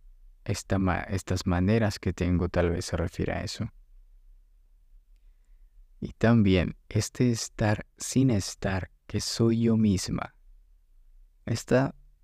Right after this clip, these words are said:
frase me llama mucho la atención. Este estar sin estar, que soy yo misma. Creo que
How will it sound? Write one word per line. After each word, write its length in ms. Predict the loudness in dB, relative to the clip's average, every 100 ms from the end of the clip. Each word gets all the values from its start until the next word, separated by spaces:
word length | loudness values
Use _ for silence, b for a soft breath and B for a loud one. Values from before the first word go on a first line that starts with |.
| -20 -20
frase 420 | -2 0 2 2
me 100 | 2
llama 220 | 4 2
mucho 260 | 0 0 0
la 60 | 0
atención. 500 | 0 -2 -2 -2 -4 _ -20 _ _ -20 -20 -20 _
Este 400 | -4 -4 0 0
estar 340 | 0 0 -2 -2
sin 240 | 0 2
estar, 560 | 2 -2 -2 -2 -4 -10 _ -20 -20 -4
que 160 | -2
soy 320 | 0 2 2
yo 160 | 4 6
misma. 500 | 6 4 -2 -8 -8 _ -20 _ _ _ _ _ _ -20 -20 _ _ _ _ _ _ -20 -20 -20 _ -20 -20 _ _ _
Creo 240 | 0 0 0
que 340 | 2 4 2